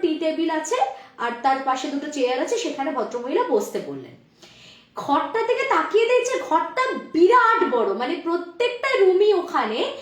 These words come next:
এতটাই বড় যে প্রত্যেকটা রুমকে যদি একটুখানি মাঝখান দিয়ে পার্টিশন দিয়ে দেওয়া যায় তাহলে আরো দুটো ব-, মানে এখনকার দিনের একটা ফ্ল্যাটের মাস্টার বেডরুম যেরকম সাইজের হয় সেরকম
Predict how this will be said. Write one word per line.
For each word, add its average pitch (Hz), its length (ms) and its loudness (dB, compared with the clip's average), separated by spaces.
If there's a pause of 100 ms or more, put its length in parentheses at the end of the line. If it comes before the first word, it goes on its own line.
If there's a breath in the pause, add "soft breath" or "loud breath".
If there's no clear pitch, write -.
(360 loud breath)
এতটাই 392 600 2
বড় 311 300 4
যে 415 100 4
প্রত্যেকটা 415 540 0
রুমকে 359 440 6
যদি 403 260 4
একটুখানি 349 640 -2
মাঝখান 339 300 -2
দিয়ে 370 140 2
পার্টিশন 320 400 0
দিয়ে 370 140 4
দেওয়া 285 200 0
যায় - 260 0
তাহলে 330 440 -2 (340 loud breath)
আরো 339 340 4
দুটো 427 240 6
ব-, 311 240 2
মানে 302 140 -2
এখনকার 392 580 0
দিনের 427 220 4
একটা 415 260 2
ফ্ল্যাটের 359 400 0
মাস্টার 320 360 0
বেডরুম 359 380 0
যেরকম 339 340 -2
সাইজের 311 340 -2
হয় 339 160 0
সেরকম 247 480 -4